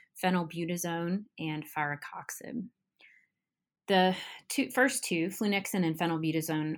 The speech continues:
are traditional or non-selective inhibitors of both cox one and cox two enzymes.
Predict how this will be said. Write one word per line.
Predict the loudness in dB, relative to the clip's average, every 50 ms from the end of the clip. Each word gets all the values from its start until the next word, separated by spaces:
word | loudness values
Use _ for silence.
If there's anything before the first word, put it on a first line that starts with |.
| 0
are | 0 2 2 2 0
traditional | -2 -4 -6 -2 0 0 0 0 -2 -4 -2 -2 -2 -2 -2
or | -2 -2 -2
non-selective | 0 2 2 4 4 4 4 2 0 -2 -2 -2 -2 -2 -2 -4 -4 -4
inhibitors | -4 -6 -6 -6 -8 -8 -6 -6 -6 -6 -6 -8
of | -10 -10 -10
both | -8 -8 -8 -8 -10 -14
cox | -14 -12 -12 -12 -12 -12 -10
one | -8 -6 -6
and | -6 -6 -8 -10
cox | -12 -14 -12 -12 -14
two | -12 -12 -12 -10 -10
enzymes. | -10 -8 -8 -8 -8 -8 -8 -6 -6 -6 -6 -8 -10